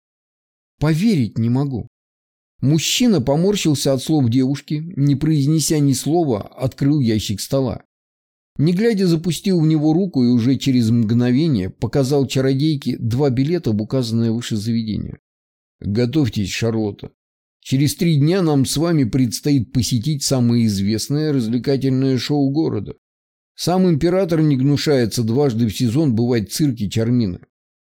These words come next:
«Я в восторге», буркнула девушка и отвернулась. «О да», горько усмехнулся мужчина. «А уж я-то в каком».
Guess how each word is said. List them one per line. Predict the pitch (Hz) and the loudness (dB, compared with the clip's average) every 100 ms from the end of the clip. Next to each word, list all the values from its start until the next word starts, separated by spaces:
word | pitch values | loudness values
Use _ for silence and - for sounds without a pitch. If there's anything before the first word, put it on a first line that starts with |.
| _ _ _ - | _ _ _ -18
«Я | 85 98 160 | -6 -2 -2
в | 139 | -2
восторге», | 143 - - 101 90 - - _ _ _ _ - | -4 -6 -6 -6 -6 -12 -20 _ _ _ _ -8
буркнула | 110 135 131 117 117 110 | -2 0 0 0 0 0
девушка | 135 156 113 - | -2 -4 -6 -6
и | 95 | -4
отвернулась. | 98 113 120 110 90 - - _ _ _ _ _ _ _ _ - | -4 -4 -4 -4 -6 -14 -20 _ _ _ _ _ _ _ _ -2
«О | 98 147 | 0 2
да», | 131 104 90 87 - _ - | 2 0 -2 -6 -12 _ -4
горько | 117 110 131 117 123 | 0 2 2 0 0
усмехнулся | 120 - 123 131 123 104 110 | -2 0 0 2 0 0 0
мужчина. | 110 104 - 98 78 - _ | 0 -2 -4 -4 -4 -8 _
«А | - 147 | -2 0
уж | 151 - | 2 2
я-то | 135 123 117 135 | 2 2 0 -4
в | - | -2
каком». | 143 143 95 67 | -4 -2 -6 -6